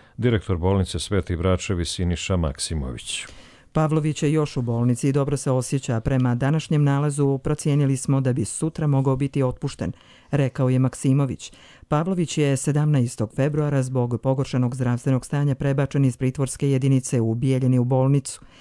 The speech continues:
Speaker 2: Sud Bosne i Hercegovine je devetnaestog februara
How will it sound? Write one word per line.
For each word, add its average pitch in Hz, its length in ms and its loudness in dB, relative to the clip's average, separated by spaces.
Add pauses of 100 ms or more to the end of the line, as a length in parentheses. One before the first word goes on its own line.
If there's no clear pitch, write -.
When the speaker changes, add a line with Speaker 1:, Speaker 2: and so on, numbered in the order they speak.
(260)
Speaker 2:
Sud 165 400 2
Bosne 123 300 0
i 147 40 0
Hercegovine 156 680 0
je 143 100 2
devetnaestog 123 760 0
februara 135 540 0